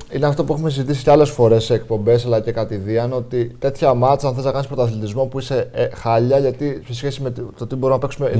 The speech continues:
Speaker 1: ήταν χάλια
Speaker 2: ναι.
Speaker 1: αυτό που είδαμε το
Speaker 2: Όχι,
Speaker 1: Σάββατο.
Speaker 2: ήταν κακό.
Speaker 1: Ε, άμα τα παίρνεις αυτά τα παιχνίδια, τότε δεν έχεις αποφάσει τίποτα. Πραγματικά τίποτα δεν έχεις αποφάσει.
Speaker 2: Αυτό ακριβώς. Αυτό ακριβώς. Λοιπόν, ε, αυτά για την Πάλας. Τρεις βαθμοί στην τσέπη και προχωράμε.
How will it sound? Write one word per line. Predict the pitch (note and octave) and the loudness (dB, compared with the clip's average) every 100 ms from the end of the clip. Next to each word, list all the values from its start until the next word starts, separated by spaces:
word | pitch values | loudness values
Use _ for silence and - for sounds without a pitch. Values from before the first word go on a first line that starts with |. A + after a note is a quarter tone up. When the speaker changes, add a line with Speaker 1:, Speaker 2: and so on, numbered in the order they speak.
| A#2+ | 6
Speaker 1:
ήταν | A#2+ | 6
χάλια | - C3+ | 6 4
Speaker 2:
ναι. | A2 | 4
Speaker 1:
αυτό | - | 0
που | A2 | -6
είδαμε | G#2+ G#2 G#2 | -4 -4 -4
το | G#2+ G#2 G2+ G2+ | -2 0 2 4
Speaker 2:
Όχι, | B2+ A2+ | 4 4
Speaker 1:
Σάββατο. | G#2+ A2+ | 2 2
Speaker 2:
ήταν | D#3 | 2
κακό. | A#2 G#2+ G2 - - _ _ _ - | 0 -2 -4 -6 -16 _ _ _ -10
Speaker 1:
Ε, | - | -6
άμα | - D3+ F3 | 2 4 6
τα | D#3 | 6
παίρνεις | - E3 | 8 6
αυτά | D#3+ E3+ | 8 6
τα | C#3+ | 6
παιχνίδια, | C3+ F3+ F3 | 4 6 6
τότε | E3 E3+ | 6 4
δεν | F#3 | 4
έχεις | F#3 | 2
αποφάσει | D3 D#3 D#3+ | 2 0 -2
τίποτα. | - - G#2 G2+ F#2+ _ - | -4 -6 -6 -8 -12 _ -2
Πραγματικά | A#2+ B2 A#2+ C#3+ | 0 2 4 2
τίποτα | A#2 G#2+ G2+ | 2 -4 -6
δεν | G2+ | -6
έχεις | G2 | -8
αποφάσει. | F#2+ G2 | -10 -8
Speaker 2:
Αυτό | G2 A2+ | -4 -4
ακριβώς. | G#2+ G2+ F#2+ - - - | -4 -4 -6 -10 -20 -14
Αυτό | G2 - | -10 -8
ακριβώς. | B2 A#2 A2+ - - - - - - - - | -8 -6 -8 -10 -16 -20 -20 -20 -20 -20 -4
Λοιπόν, | D#3+ G3+ G#2+ - | 2 4 2 -4
ε, | - C3 C#3 C3+ C3+ C3 C3 B2+ - | 0 2 4 4 2 2 2 0 0
αυτά | A#2+ A#2+ F#3 C#3+ G2 - | -2 2 4 4 2 -8
για | G2+ | -6
την | G2+ F#2 | -6 0
Πάλας. | A#2+ D3 F#3 F#3 - - | 2 2 0 -4 -10 -6
Τρεις | F3 E3 | -2 0
βαθμοί | C#3 D#3+ | -2 -2
στην | A#2+ | -4
τσέπη | F#2+ C3+ B2 G3 | 0 0 0 -6
και | G3 - | -6 -6
προχωράμε. | G#2+ G2 G2+ B2+ F3+ G#3+ | -4 -2 0 0 -2 -6